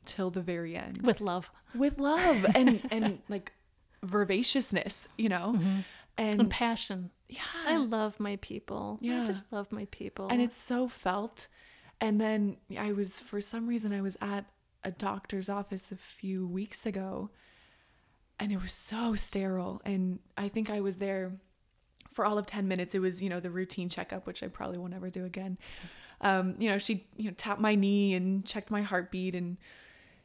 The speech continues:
Speaker 1: didn't ask too many questions. And even though I told her some serious things that I had going on, and she was like, "Oh yeah, I'll refer you here and refer you there." And I was just like, "Oh no, this, <laughs> I found Doctor Danny.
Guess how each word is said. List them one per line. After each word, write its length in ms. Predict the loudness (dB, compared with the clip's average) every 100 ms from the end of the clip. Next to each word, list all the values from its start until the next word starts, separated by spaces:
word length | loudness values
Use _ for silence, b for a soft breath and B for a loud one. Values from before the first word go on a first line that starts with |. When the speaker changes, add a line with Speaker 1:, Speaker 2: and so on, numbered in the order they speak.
| B 0
Speaker 1:
didn't 180 | 2
ask 180 | 4 2
too 120 | 4
many 160 | 4 4
questions. 580 | 2 -2 0 0 0 0
And 140 | 0
even 220 | 2 4
though 80 | 4
I 100 | 2
told 300 | 2 2 2
her 120 | 0
some 380 | 0 0 -2 -2
serious 420 | -6 0 2 2 0
things 260 | -2 -2
that 80 | -4
I 300 | -6 -6 -10 -8
had 220 | -6 -2
going 240 | -2 0
on, 260 | 0 2 2
and 100 | 2
she 140 | -2
was 140 | -4 -4
like, 180 | -4
"Oh 100 | -2 -2
yeah, 240 | -2 -2
I'll 100 | -4
refer 320 | -4 -6 -6
you 160 | -4 -4
here 200 | -4 -4
and 80 | -6
refer 240 | -8 -8
you 160 | -6 -4
there." 220 | -6 -8
And 100 | -8
I 60 |
was 140 | -8 -8
just 240 | -10 -10
like, 180 | -10 -4 0
"Oh 400 | 2 2 -2 -4
no, 440 | -6 -8 -8 -10 -12 _ b b b b -4
this, 240 | -2 0 -2 -2
<laughs> 140 | 0
I 120 | 0
found 260 | 4 2 2
Doctor 280 | 0 -2 -6
Danny. 400 | -4 -2 -4